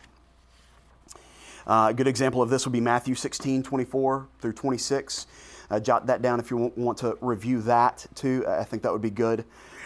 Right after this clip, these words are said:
for you as well. So I'll sum that aspect up by saying this. A disciple is someone who rejects living for themselves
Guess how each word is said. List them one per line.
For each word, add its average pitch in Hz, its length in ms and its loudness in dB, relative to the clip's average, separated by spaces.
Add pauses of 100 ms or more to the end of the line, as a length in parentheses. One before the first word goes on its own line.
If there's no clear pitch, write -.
(140)
for 143 180 4
you 123 80 4
as 110 100 0
well. 123 320 2 (220)
So - 320 2 (800)
I'll 117 180 4
sum 139 280 2
that 135 240 2 (100)
aspect 117 440 -4
up 110 60 -4
by 110 100 -2
saying 107 320 -6
this. 104 320 -4 (520)
A 131 60 4
disciple 147 500 2
is 135 100 0
someone 135 320 2
who 131 120 -4
rejects 113 760 0 (400)
living 135 300 2
for 135 100 -2
themselves 113 680 0